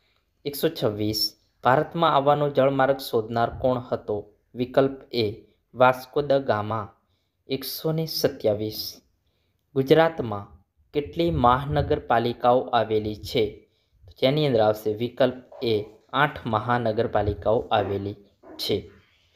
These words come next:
ત્યારબાદ પ્રશ્ન નંબર, આગળની ચર્ચા કરીએ આપણે. એકસો ને અઠ્યાવીસ,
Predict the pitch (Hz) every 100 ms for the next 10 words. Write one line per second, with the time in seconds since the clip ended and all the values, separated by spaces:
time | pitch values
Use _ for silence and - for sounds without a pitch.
0 | _ _ _ _ 175 160 120 117 - -
1 | _ _ _ _ - - - 165 165 156
2 | 117 104 - _ _ _ _ - 117 110
3 | 107 104 113 107 110 - 110 120 117 139
4 | 180 - - _ _ _ _ - - _
5 | _ _ _ _ _ _ _ _ _ _
6 | _ _ _ _ _ _ _ _ _ _
7 | _ - 143 - 139 131 - 110 104 110